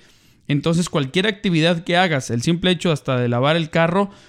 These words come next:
pues te empieza ya al siguiente día a doler. Yo también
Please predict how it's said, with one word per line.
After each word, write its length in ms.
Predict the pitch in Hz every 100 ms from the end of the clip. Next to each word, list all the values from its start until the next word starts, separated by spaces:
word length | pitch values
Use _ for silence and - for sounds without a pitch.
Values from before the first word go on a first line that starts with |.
| _
pues 160 | - 127
te 60 |
empieza 440 | 127 120 139 139 165
ya 160 | 135
al 100 | 131
siguiente 440 | 147 156 156 151 160
día 200 | 143 143
a 40 | 147
doler. 460 | 143 127 131 131 -
Yo 600 | 131 151 175 196 196 - -
también 720 | 131 123 135 156 175 160